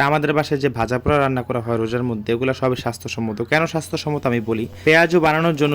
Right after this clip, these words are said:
যে উপকরণ দরকার, আব্বু বাজার থেকে একবারে ভালো চেয়ে ডাল কিনাই না, তারপর সেগুলো ভাঙ্গে আনে, তারপর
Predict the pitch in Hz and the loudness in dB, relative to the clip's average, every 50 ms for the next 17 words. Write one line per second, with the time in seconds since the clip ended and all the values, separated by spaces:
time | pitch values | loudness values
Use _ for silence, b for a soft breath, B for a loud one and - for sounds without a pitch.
0 | 139 131 147 147 143 - 147 160 160 160 147 131 120 117 - - 117 113 117 117 | 2 4 2 2 2 0 0 2 2 2 2 2 0 0 2 2 2 2 2 2
1 | 123 127 135 120 127 127 123 139 135 131 135 131 127 127 127 123 131 135 131 135 | 2 0 2 2 2 2 2 0 0 0 2 2 2 2 2 2 0 2 2 4
2 | 139 139 143 143 139 - - - - 113 117 127 135 135 - 151 143 123 104 117 | 4 4 4 2 0 -2 -8 -8 -4 0 2 2 2 2 2 2 0 2 2 2
3 | 117 127 127 - - 135 139 143 139 135 135 135 - 123 117 117 - - - 123 | 2 2 0 -2 -4 -2 0 0 0 0 0 -2 0 -2 -2 -4 -4 -6 -4 -2
4 | 127 127 117 110 113 110 117 120 135 143 147 147 160 185 202 - - 127 123 117 | -2 -2 -2 -2 -4 -4 -2 0 2 2 2 2 0 -2 -4 -2 0 0 0 0
5 | - 127 | 0 -4